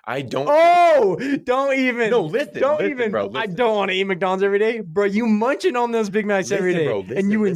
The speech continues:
Speaker 2: enjoy
Speaker 1: listen,
Speaker 2: it.
Speaker 1: bro,
Speaker 2: You
Speaker 1: listen,
Speaker 2: want
Speaker 1: listen,
Speaker 2: it.
Speaker 1: listen, listen,
Speaker 2: You're
Speaker 1: listen,
Speaker 2: addicted.
Speaker 1: bro.
Speaker 2: You're addicted like a meth head
Speaker 1: Bro.
Speaker 2: on meth.
Speaker 1: Bro, if there was a, a better option for that cheap, one hundred percent I would do it.
Speaker 2: There is.
Speaker 1: Where?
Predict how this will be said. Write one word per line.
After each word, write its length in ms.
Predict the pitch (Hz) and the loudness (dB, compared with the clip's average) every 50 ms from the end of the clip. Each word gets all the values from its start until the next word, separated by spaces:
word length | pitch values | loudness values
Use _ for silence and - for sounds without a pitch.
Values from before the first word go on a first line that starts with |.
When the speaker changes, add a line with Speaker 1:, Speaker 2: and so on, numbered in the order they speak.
| 135 123 143 | -2 0 0
Speaker 2:
enjoy 180 | 170 185 202 190 | 0 2 2 2
Speaker 1:
listen, 180 | 175 139 113 | 0 -2 -2
Speaker 2:
it. 80 | 110 98 | -6 -8
Speaker 1:
bro, 160 | 92 90 85 - | -10 -10 -8 -6
Speaker 2:
You 120 | 143 160 160 | -4 -2 -2
Speaker 1:
listen, 140 | 147 147 | -2 0
Speaker 2:
want 220 | 156 156 165 175 180 | 0 0 0 0 -2
Speaker 1:
listen, 280 | 160 - - - - 135 | -4 -8 -10 -6 -6 -4
Speaker 2:
it. 80 | 127 | -4
Speaker 1:
listen, 240 | 113 104 - - 101 95 95 | -6 -8 -12 -20 -20 _ -4
listen, 240 | 110 120 131 143 156 | -4 -4 -4 0 0
Speaker 2:
You're 140 | 180 202 208 | 0 0 0
Speaker 1:
listen, 120 | 190 165 185 202 | 0 -2 0 0
Speaker 2:
addicted. 200 | 233 240 247 208 | 0 0 -2 -2
Speaker 1:
bro. 380 | 185 151 147 151 123 113 117 - | -2 -2 0 0 -2 -2 -4 -6
Speaker 2:
You're 200 | 175 196 214 208 202 | -4 -2 0 0 0
addicted 580 | 147 - 208 226 220 - 262 277 294 294 294 _ _ _ _ _ - | 0 -2 -4 -4 -2 -2 -2 -2 -2 -2 -4 _ _ _ _ _ -4
like 180 | 185 180 175 180 | -4 -4 -2 -2
a 60 | 170 | -4
meth 260 | 165 165 160 156 - | -2 -2 -2 -4 -4
head 220 | - 135 135 131 135 _ _ | -4 -4 -4 -4 -4 _ _
Speaker 1:
Bro. 320 | 113 135 135 117 90 - _ - | -4 -2 -2 -2 -2 -6 _ -8
Speaker 2:
on 440 | 165 156 147 147 143 135 127 117 _ _ _ _ _ _ _ _ - | -4 -4 -4 -2 -4 -6 -10 -12 _ _ _ _ _ _ _ _ -10
meth. 300 | 139 139 127 107 - _ _ | -6 -6 -6 -6 -8 _ _
Speaker 1:
Bro, 360 | 107 98 123 117 98 87 - _ _ _ _ _ _ _ _ _ _ _ | -6 -4 -2 -2 -2 -4 -8 _ _ _ _ _ _ _ _ _ _ _
if 240 | - 139 147 120 113 | -2 -2 -2 -2 -4
there 240 | 123 143 156 175 185 | -4 -2 0 0 0
was 180 | 185 196 180 156 | 0 0 0 0
a, 220 | 147 123 113 113 - _ - | -2 -2 -2 -6 -12 _ -4
a 100 | 120 117 | -4 -4
better 340 | - 120 117 117 131 143 - | -2 0 -2 0 0 0 -2
option 360 | - 110 113 110 - 147 131 | -2 -4 -4 -4 -6 -8 -8
for 120 | - - 113 | -4 -4 -4
that 180 | 104 104 113 113 | -2 -2 -6 -6
cheap, 320 | - - 113 117 131 - _ _ _ | -8 -6 -6 -6 -6 -8 _ _ _
one 320 | - 101 98 110 123 139 143 | -12 -8 -4 -4 -4 -4 -4
hundred 200 | 139 131 120 113 | -4 -6 -4 -4
percent 260 | 117 113 - 117 101 | -6 -6 -8 -8 -6
I 100 | 101 101 | -6 -6
would 120 | 98 92 80 | -8 -8 -8
do 140 | 87 85 | -10 -10
it. 140 | 82 73 - - | -10 -12 -8 -4
Speaker 2:
There 500 | 220 240 269 269 294 339 403 480 453 302 | -4 -2 -2 -2 -2 -2 0 0 0 0
is. 200 | 214 175 - 127 | -2 -2 -2 -2
Speaker 1:
Where? 380 | 127 170 214 220 160 107 - | -2 -2 -2 -2 -4 -4 -6